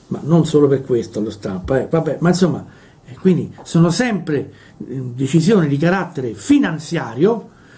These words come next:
per cercare di sistemare questioni di carattere umano, lavorativo, eh, di industriale, e no, la finanza deve rimanere nel suo ambito. Finché non si farà questo, non si potrà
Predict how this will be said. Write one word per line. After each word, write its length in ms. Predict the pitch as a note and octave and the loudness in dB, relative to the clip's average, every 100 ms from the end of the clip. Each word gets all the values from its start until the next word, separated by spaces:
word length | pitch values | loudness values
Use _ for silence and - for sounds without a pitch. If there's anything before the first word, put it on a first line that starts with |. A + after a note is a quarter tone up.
| - - | -16 -4
per 200 | C#3+ C3+ | -2 0
cercare 600 | F3 C#3+ - C4 F#3+ D3 | -2 -2 0 -2 -2 -8
di 100 | D3 | -8
sistemare 840 | F#3 E3 B3+ C#4+ C4 G3+ - - _ | -8 -4 -2 2 0 -2 -6 -14 _
questioni 500 | - A3 A3 C#4 F#3 | 0 0 4 2 4
di 80 | D#3+ | 4
carattere 600 | A#3+ B3+ C#4 C#4 G#3+ F3 - _ | 2 0 -4 -6 -8 -8 -14 _
umano, 580 | E3+ F3+ B3+ G3 E3 C#3 | 0 2 2 -2 -4 -6
lavorativo, 880 | D3 F3 F#3+ B3+ C4 A3 F#3 C#3+ - - - | -2 0 0 2 2 4 4 2 -2 -18 -6
eh, 180 | D3+ D3 | -2 2
di 120 | D3+ | 4
industriale, 840 | F3+ E3+ D#3+ G3+ B3+ A#3+ F#3 D#3 - - | 4 4 2 2 0 0 -4 -6 -12 0
e 100 | C#4+ | 2
no, 360 | C4+ - - _ _ _ _ | 4 0 -8 _ _ _ _
la 120 | - D3 | -6 0
finanza 560 | G#3+ D4 E4 D4 C#4+ | 2 2 0 -2 -8
deve 220 | C#4+ F3 | -4 -2
rimanere 340 | G3+ G3 E3 E3+ | 0 2 2 2
nel 140 | E3 | 2
suo 220 | D#3+ C#3 G#2+ | 0 -4 -6
ambito. 280 | G2+ G2 - - - | -10 -14 -18 -20 -18
Finché 520 | - C#3 C#3+ G#3+ - - _ - _ - | -8 -4 0 -2 -2 -18 _ -20 _ -6
non 120 | A2+ | -2
si 120 | C3 | 0
farà 240 | D3+ E3 E3+ | 2 0 2
questo, 600 | C4+ C4 - B3+ B3 - - - _ - - | 2 2 0 0 0 -6 -20 -20 _ -20 -6
non 240 | D3 D#3+ - | 2 2 4
si 120 | D#3+ | 2
potrà 500 | D#3 D#3+ D#3 C#3 | 2 2 0 -2